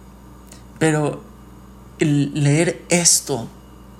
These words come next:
el escuchar esto,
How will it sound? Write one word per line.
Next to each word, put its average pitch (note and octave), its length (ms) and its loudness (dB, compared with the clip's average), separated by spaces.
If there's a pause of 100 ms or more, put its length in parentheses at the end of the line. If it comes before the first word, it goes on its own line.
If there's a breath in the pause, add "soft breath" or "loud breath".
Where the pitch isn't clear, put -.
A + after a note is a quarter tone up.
(1700)
el D3 120 -2
escuchar D#3 540 -2
esto, E3 500 -2